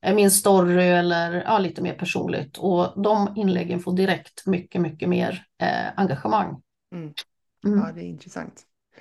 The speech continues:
Speaker 2: Tusen tack! Om man nu blir, eh, lite intresserad och vill veta lite mer om dig och kanske få hjälp av dig, Ulrika, var hittar man dig lättast då? Jag kanske vet
Speaker 1: Ja.
Speaker 2: svaret.
Speaker 1: På LinkedIn
Speaker 2: <laughs> Ja.
Speaker 1: såklart.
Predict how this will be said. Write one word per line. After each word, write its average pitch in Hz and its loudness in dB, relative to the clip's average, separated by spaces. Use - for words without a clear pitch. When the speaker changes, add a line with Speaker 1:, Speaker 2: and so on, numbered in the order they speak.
Speaker 2:
Tusen 285 -4
tack! - -2
Om 226 2
man 247 2
nu 277 4
blir, 240 -4
eh, 202 -4
lite 196 -4
intresserad 190 0
och 185 -4
vill 175 -2
veta 180 -4
lite 175 -6
mer 180 -4
om 170 -4
dig 185 -2
och 170 -4
kanske 175 -12
få 185 -4
hjälp 202 -2
av 170 -4
dig, 190 0
Ulrika, 175 -4
var 190 -2
hittar 214 -6
man 190 -2
dig 170 -8
lättast - -10
då? - -8
Jag - -12
kanske 196 -2
vet 165 -2
Speaker 1:
Ja. - -8
Speaker 2:
svaret. 156 -2
Speaker 1:
På 226 6
LinkedIn 254 6
Speaker 2:
<laughs> 269 4
Ja. 233 2
Speaker 1:
såklart. 294 8